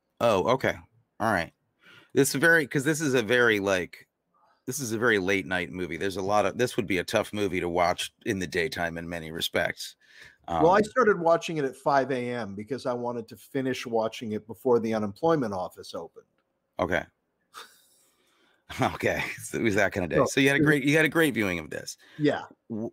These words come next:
Speaker 1: um, okay. Well, uh, you know, what'd you think of it?
Speaker 2: I loved it. I absolutely loved it.
Speaker 1: I thought you were gonna enjoy it.
Speaker 2: And what was interesting and curious to me about it is that, well, should we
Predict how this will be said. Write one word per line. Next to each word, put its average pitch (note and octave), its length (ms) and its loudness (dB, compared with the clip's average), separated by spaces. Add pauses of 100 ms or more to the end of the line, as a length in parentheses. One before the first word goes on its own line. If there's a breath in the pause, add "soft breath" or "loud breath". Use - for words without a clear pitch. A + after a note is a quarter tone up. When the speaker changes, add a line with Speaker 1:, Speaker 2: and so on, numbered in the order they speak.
Speaker 1:
um, A#2 580 0 (760)
okay. F#3 460 0
Well, B2+ 420 0
uh, A2 160 0 (140)
you D3+ 100 -2
know, C3+ 200 0
what'd C3 260 -6
you C#3 80 -8
think F3 220 -6
of E3+ 100 -6
it? - 140 -10 (760)
Speaker 2:
I B2+ 100 2
loved A2 340 -2
it. - 160 -20 (720)
I B2+ 120 0
absolutely A#2+ 600 -2
loved G2 320 -6
it. - 100 -18 (360)
Speaker 1:
I F2+ 80 -6
thought G#2 240 2
you F#2+ 100 -2
were F2+ 100 0
gonna E2+ 140 -4
enjoy D#2 240 -6
it. C2+ 220 -8 (200)
Speaker 2:
And D#3 160 4
what E3 160 4
was E3 200 2
interesting A3 560 0
and E3+ 180 -4
curious D#3+ 440 0
to C3+ 120 -4
me A#2 120 0
about G2+ 320 0
it G2 260 -4
is A#2+ 280 -4
that, A#2 360 0 (1000)
well, D#3+ 320 4
should F3 280 0
we F3+ 180 -2